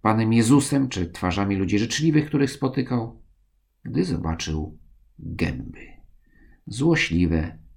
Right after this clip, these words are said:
podstępne gęby. Początkowo przykryte maskami rozsądnych i pobożnych mędrców, którzy udają, że chcą poznać prawdę,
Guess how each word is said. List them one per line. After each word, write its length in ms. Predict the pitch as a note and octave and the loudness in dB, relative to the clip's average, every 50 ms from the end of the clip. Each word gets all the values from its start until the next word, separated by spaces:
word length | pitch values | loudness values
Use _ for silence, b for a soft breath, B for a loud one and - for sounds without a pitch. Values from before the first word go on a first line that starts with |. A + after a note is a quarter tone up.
| _ _ _ _ | _ _ _ _
podstępne 960 | - D#2+ - - - - - E2 E2+ E2+ D#2 - - E2 D#2 D#2 E2 - - - - _ _ _ - | -4 -4 -2 -4 -6 -6 -4 -2 0 0 -2 -2 -4 -4 -4 -4 -6 -10 -16 -20 -20 _ _ _ -12
gęby. 640 | - D#2+ E2+ G#2+ G#2 G2 F2+ E2 D2+ - - - B B B B B B B B B B B B - - | -6 -2 0 2 2 2 2 0 -2 -4 -10 -18 B B B B B B B B B B B B -4 0
Początkowo 580 | B2 B2+ - E3 C#3 B2 - - D#3+ D3 C#3 | 0 2 4 4 4 4 4 2 2 2 2
przykryte 600 | - - - C3+ B2+ - C#3 C#3 B2+ - B2+ B2+ | 0 0 0 0 0 2 2 0 2 2 2 2
maskami 800 | - - G#2+ G#2+ G2+ G#2 - - B2 A#2+ A#2 A#2 A#2 - - - - | 2 0 0 -2 -2 -2 -4 -4 -2 -2 0 0 -2 -4 -6 -8 -8
rozsądnych 840 | F2+ F2 E2+ E2+ E2 - - - A2 G#2+ G#2 G2+ G#2 G#2 E2+ - | -6 -4 -4 -4 -6 -6 -6 -4 -2 -2 -2 -2 -2 -4 -4 -6
i 60 | F#2+ E2 | -6 -4
pobożnych 540 | F2 F#2 F2 G2 F#2+ F2 F2+ E2 D#2+ - | -2 -2 0 0 0 -2 -2 -4 -4 -2
mędrców, 760 | F2+ G2+ F#2+ E2 D2 - - - F2 G2 B2 B2 - - - _ b b b b b b b b b b b b | 0 0 0 0 -2 -4 -10 -8 -6 -6 -6 -8 -10 -14 -20 _ b b b b b b b b b b b b
którzy 400 | b _ _ - F#2+ F2+ F2 G2 | b _ _ -6 -4 -2 -2 -2
udają, 460 | G2+ - A2 G2 G#2+ G#2+ A2 A2+ A2 G#2 | -2 -2 -2 0 0 0 0 0 0 -2
że 80 | G#2 | -4
chcą 240 | - - - A2 G2+ | -6 -4 -4 -4 -4
poznać 340 | - A2 G#2 A#2 - A#2 - | -2 -4 -2 -2 -4 -4 -4
prawdę, 400 | - C#3 C3+ B2 G2 F2 G2 | 0 2 2 2 2 -2 -6